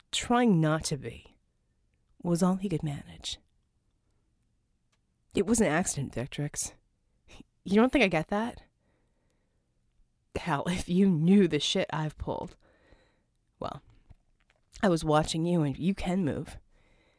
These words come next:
Now you just have to move." He pointed to her body.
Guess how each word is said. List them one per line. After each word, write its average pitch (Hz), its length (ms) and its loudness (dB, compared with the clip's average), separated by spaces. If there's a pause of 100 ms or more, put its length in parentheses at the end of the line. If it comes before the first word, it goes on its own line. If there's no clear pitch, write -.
(260)
Now 190 200 6
you 190 200 2
just - 240 -4 (220)
have 170 320 -2
to 160 120 -6
move." 110 440 -8 (2000)
He - 140 -6
pointed 214 460 -2
to 160 120 -4
her 160 140 -2
body. 160 460 -4